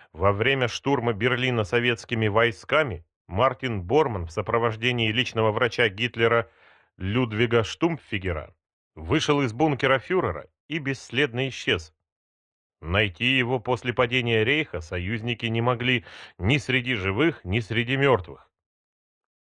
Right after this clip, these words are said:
И даже когда шеф Гитлерюгента Артур Аксман, человек, который последним видел Бормана в декабре тысяча девятьсот сорок пятого года,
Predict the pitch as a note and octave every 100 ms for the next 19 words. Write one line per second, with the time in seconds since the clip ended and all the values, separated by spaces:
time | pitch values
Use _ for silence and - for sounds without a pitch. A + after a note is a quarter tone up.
0 | _ _ G2+ G2+ A#2 B2 C3 C3+ B2 B2+
1 | - C3 F2 G#2+ - A2+ B2 C3+ A#2+ A2+
2 | G#2+ G#2 F2 - _ G#2+ A2+ - C#3+ -
3 | C#3+ D3+ - G2 E2+ D#2+ - B2 C3+ D3+
4 | C#3+ - C3+ D3+ C#3+ B2 D#3+ - F#3 C#3+
5 | G2 F#2+ E2+ A#2 G#2+ G2+ F2 A2+ F3+ C3
6 | F2+ D#2 D2+ G#2+ C3 B2+ B2 F2+ A#2+ -
7 | G#2 G2 G#2 A2+ - G#2 - A#2 G2+ -
8 | B2+ G#2+ G2+ F#2+ E2 D#2+ C3 E3 E2